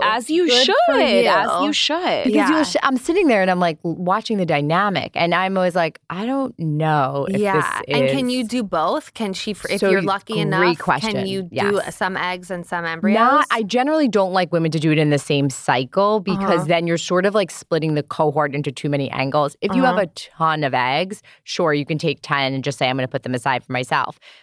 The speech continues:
Speaker 3: But if you get ten eggs, I'll say, "Listen, do a round of eggs and do a round of embryos." And then you have your own stuff for the end of the day, should you need to use them.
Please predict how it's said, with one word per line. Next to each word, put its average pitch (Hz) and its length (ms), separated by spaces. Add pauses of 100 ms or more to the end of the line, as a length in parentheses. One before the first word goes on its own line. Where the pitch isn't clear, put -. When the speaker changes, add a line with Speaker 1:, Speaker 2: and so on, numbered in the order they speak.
Speaker 3:
But 202 100
if 196 60
you 220 140
get 208 340
ten 160 240
eggs, 139 460
I'll 160 180
say, 151 240
"Listen, 151 360
do 147 180
a 147 40
round 139 240
of 208 100
eggs 156 440
and 220 100
do 233 80
a 233 60
round 247 160
of 254 60
embryos." 196 480
And 180 160
then 196 180
you 233 140
have 170 400
your 160 320
own 160 420 (540)
stuff 160 440
for 170 140
the 151 140
end 156 180
of 165 80
the 151 80
day, 143 380
should 165 300
you 156 100
need 147 280
to 156 100
use 143 320
them. 277 460